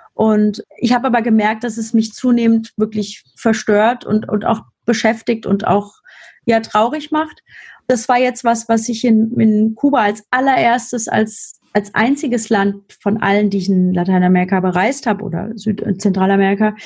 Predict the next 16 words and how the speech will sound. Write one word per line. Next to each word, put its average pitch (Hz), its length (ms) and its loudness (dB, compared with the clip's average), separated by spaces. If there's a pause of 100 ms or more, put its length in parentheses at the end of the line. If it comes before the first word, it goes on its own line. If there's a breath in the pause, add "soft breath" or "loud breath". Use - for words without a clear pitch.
(300 loud breath)
was 220 180 0
ich 233 120 -2
einfach 220 240 -2
als 220 180 -2
sehr - 200 0
angenehm 233 400 4
empfunden 208 400 0
habe. 208 180 -4
Man 220 180 2
sieht 226 280 -2 (120)
überhaupt 208 560 0 (180)
keine 190 220 2
bettelnden 180 560 -4
Kinder. 180 340 0
In 185 160 0
Kuba 233 480 0